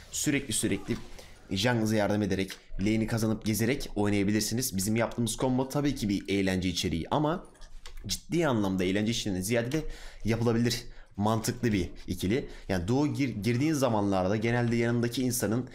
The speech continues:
senin şampiyonla senkronize olması çok önemli. Yani birlikte güçlü olmanız çok önemli. Bireysel olarak yetenekleriniz ev-, eyvallah. Ama bir de birlikte daha güçlü olmanız önemli. Karthus da Kalista ile bunu başarabiliyor. Siz görüyorsunuz bunu.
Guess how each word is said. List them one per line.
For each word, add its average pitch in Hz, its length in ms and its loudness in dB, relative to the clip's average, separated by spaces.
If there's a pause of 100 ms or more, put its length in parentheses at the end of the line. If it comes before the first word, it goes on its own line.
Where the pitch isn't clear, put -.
(200)
senin 127 280 0
şampiyonla 127 580 2
senkronize 117 480 0
olması 110 280 0
çok - 200 -2
önemli. 80 360 -2 (240)
Yani 98 280 2
birlikte 117 340 2
güçlü 117 300 0
olmanız 113 440 2
çok 98 200 -2
önemli. 92 500 0
Bireysel 104 320 0
olarak 101 140 0
yetenekleriniz 92 520 -4
ev-, 104 340 0
eyvallah. 101 480 0 (380)
Ama 123 140 0
bir 147 80 2
de 139 120 0
birlikte 127 300 0
daha 127 160 4
güçlü 117 200 0
olmanız 85 220 -2
önemli. 76 360 -6 (120)
Karthus 131 520 -2
da 156 260 0 (300)
Kalista 127 420 0
ile 135 140 2
bunu 135 140 2
başarabiliyor. 82 560 -2 (340)
Siz 139 200 0
görüyorsunuz 90 440 0
bunu. 127 240 -2